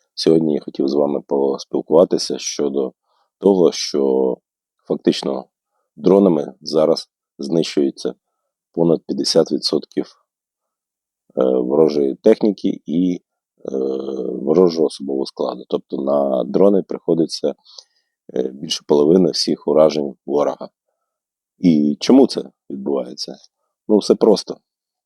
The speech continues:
Насправді, все, ларчик відкривається дуже просто, тому що,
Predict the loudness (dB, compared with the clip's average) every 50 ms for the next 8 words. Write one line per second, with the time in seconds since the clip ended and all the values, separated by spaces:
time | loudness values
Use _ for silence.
0 | _ _ _ _ _ _ -4 -4 -4 _ 4 4 6 6 4 4 2 2 2 0
1 | -2 -2 -6 -10 -12 -14 -2 2 4 6 6 6 6 4 2 -2 _ _ _ _
2 | _ _ _ _ _ _ 2 2 2 2 0 -12 _ -6 -8 -4 0 4 4 6
3 | 4 4 0 -4 -4 -2 0 -2 -2 -4 0 0 0 0 0 -10 -18 _ -4 -4
4 | -4 -4 -4 -6 -2 -2 0 2 0 0 -2